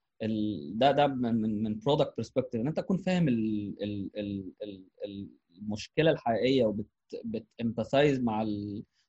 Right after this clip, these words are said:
مع اليوزر، انت فعلًا شايفها مشكلة ومؤمن ان هي مشكلة عنده او نيد،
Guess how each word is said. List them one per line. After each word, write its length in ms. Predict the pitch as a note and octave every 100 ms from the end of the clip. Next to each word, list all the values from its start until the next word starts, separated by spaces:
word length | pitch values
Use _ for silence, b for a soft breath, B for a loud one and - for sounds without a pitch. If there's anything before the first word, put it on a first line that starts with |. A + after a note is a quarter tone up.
| _
مع 180 | A#2 A2
اليوزر، 440 | A#2 B2+ C3+ C3
انت 400 | A#2 A2+ A2 G#2+ A#2+
فعلًا 480 | B2+ C3+ B2 A2 G#2+
شايفها 420 | A2+ A#2+ - A#2+
مشكلة 380 | A2+ - C3+ C3+
ومؤمن 400 | A#2+ C3+ A#2+ G#2+
ان 140 | G#2
هي 160 | A#2+ A#2+
مشكلة 400 | A2+ - B2+ A#2
عنده 380 | A2+ B2 A#2
او 140 | G#2 G#2
نيد، 280 | A2+ B2